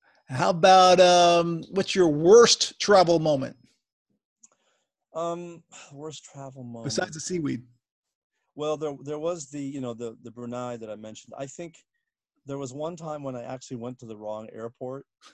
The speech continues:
Speaker 2: that was here, and I went to J F K when I should have been at LaGuardia.
Speaker 1: <laughs>
Speaker 2: But having status with Delta, no big deal. I just, you know,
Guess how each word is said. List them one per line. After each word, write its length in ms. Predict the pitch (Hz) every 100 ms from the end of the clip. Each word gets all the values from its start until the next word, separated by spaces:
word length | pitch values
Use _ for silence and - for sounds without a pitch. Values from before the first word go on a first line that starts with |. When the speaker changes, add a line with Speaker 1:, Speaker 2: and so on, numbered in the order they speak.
| _ _ _ _ _ _
Speaker 2:
that 160 | 120 117
was 160 | 113
here, 460 | - 123 98 92 - _ _ _ _
and 120 | 113 117
I 60 |
went 260 | 117 123 123
to 80 | 120
J 260 | 107 120 117
F 80 | -
K 140 | 123
when 140 | 113 107
I 80 | 104
should 200 | - 117
have 100 | 107
been 140 | 107
at 80 | 104
LaGuardia. 800 | 101 95 101 107 98 92 85 101 _ -
Speaker 1:
<laughs> 180 | - - _ _
Speaker 2:
But 300 | 120 123 120 - _ _ _
having 340 | - 147 139 127
status 400 | - 131 131 120
with 180 | 110 104
Delta, 580 | 117 123 120 104 101 95 _ _ _ _ _ -
no 180 | 123 123
big 200 | 117 107
deal. 280 | 117 117 113
I 80 | 107
just, 320 | 107 - _
you 100 | 120
know, 220 | 107 104